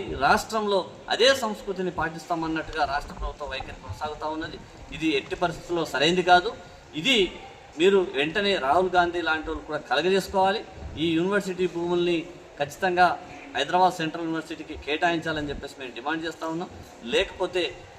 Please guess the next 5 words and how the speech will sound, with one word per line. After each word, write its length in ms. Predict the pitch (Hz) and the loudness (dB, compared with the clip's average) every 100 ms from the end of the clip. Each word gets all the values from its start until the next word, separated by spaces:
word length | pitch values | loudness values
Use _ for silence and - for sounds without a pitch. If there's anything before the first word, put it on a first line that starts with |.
| - | -4
రేపు 280 | 127 175 139 | -2 0 0
భవిష్యత్తులో 480 | 156 180 190 185 170 | 0 0 -2 -2 -4
కాంగ్రెస్ 500 | 170 143 180 185 - 175 | 0 0 2 0 0 0
పార్టీ 220 | 160 165 | 0 0
ఏదైతే 460 | 151 170 180 175 | -2 0 -2 -2